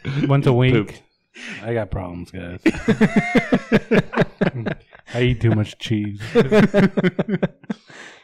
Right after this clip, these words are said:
Speaker 2: speaking of crowd dusting, legit, we're, I'm in downtown, or not even downtown, I'm at Alvera Street up in L A, and we were walking to Chinatown.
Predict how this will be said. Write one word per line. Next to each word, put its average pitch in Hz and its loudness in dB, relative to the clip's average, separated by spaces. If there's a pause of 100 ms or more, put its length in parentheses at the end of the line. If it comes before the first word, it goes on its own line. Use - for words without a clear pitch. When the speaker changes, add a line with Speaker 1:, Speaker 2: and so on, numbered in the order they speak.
(400)
Speaker 2:
speaking 98 -6
of 85 -6
crowd 95 -4
dusting, 101 -6
legit, 90 -2
we're, 95 -4 (300)
I'm 90 -6
in 82 -4
downtown, 85 -6
or 95 -4
not 120 -2
even 98 -4
downtown, 80 -6
I'm 82 -10
at 82 -8
Alvera 80 -6
Street 90 -8 (140)
up - -10
in 85 -12
L 82 -8
A, 80 -8
and 82 -10
we 87 -8
were 90 -6
walking 85 -10
to 90 -12
Chinatown. 95 -10